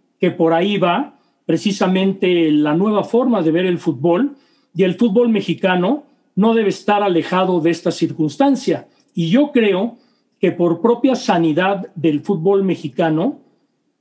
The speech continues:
debería de haber una unión entre televisoras de paga y televisoras abiertas,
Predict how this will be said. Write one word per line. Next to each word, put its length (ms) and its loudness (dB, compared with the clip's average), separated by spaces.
debería 440 2
de 80 0
haber 200 0
una 260 2
unión 540 0
entre 280 -2
televisoras 680 0
de 100 0
paga 500 -2
y 80 -4
televisoras 680 0
abiertas, 800 -2